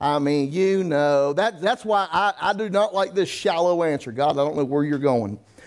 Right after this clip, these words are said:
I do not like this shallow answer. Can you answer why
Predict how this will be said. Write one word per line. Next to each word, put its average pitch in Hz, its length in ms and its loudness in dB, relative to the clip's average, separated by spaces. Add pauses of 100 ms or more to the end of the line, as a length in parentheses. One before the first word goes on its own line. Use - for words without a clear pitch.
(160)
I 208 100 0
do 214 140 0
not 220 280 -2
like 220 240 0
this 190 160 -2
shallow 190 520 0
answer. 131 420 -4 (3250)
Can 190 200 -4
you 302 160 2
answer 240 360 0
why 185 500 0